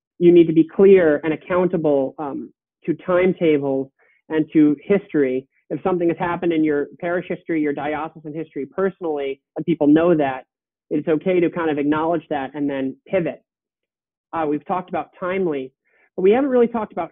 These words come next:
firm. We alluded to it in the last slide, but it is important that while you're empathetic and kind and gentle with people, that you're firm with the, with people,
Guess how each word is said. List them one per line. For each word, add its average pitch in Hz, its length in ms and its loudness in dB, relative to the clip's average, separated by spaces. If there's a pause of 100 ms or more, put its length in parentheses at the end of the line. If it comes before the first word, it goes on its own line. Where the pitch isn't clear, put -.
(120)
firm. 143 500 -4 (180)
We 175 100 -4
alluded 196 340 2
to 180 80 -6
it 151 80 -4
in 151 40 -4
the 160 60 -2
last 147 320 -6 (240)
slide, 151 460 -6 (400)
but 175 100 0
it 208 160 4
is 269 180 2
important 233 600 -2 (1200)
that 185 160 0
while 185 200 2
you're 208 140 4
empathetic 180 600 -8 (100)
and 160 180 -6
kind 180 440 -6
and 165 180 -6
gentle 233 340 -4
with 156 160 -6
people, 135 460 -8 (500)
that 170 360 -2
you're 180 240 -2 (100)
firm 285 340 -2
with 214 200 -2
the, 170 200 -10 (180)
with 170 220 -4 (160)
people, 170 560 -2